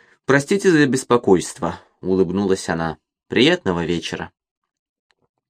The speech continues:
Они пропали в темноте, и старик закрыл глаза и прислонился к дереву спиной. В следующее мгновение он вздрогнул от того, что кто-то вцепился ему в плечо,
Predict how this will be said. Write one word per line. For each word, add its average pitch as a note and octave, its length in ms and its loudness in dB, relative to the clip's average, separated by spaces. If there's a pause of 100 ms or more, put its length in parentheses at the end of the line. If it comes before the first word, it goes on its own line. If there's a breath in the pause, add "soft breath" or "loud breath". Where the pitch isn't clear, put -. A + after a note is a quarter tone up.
(300)
Они F#2+ 240 2
пропали F#2 400 2
в - 80 -6
темноте, F2+ 540 0
и A#2 40 2
старик G2 380 0
закрыл F#2 360 0
глаза E2 540 -4
и - 80 -12
прислонился F#2+ 680 -6
к F2+ 60 -4
дереву F2 320 0
спиной. E2 580 -8 (1080)
В - 60 -16
следующее C3+ 560 -4
мгновение A2+ 760 -2
он F2 180 -2
вздрогнул F#2+ 680 0
от - 140 -8
того, F2+ 240 0
что - 240 -6
кто-то - 340 -2
вцепился - 580 -6
ему E2+ 180 -6
в - 80 -20
плечо, A#2 600 2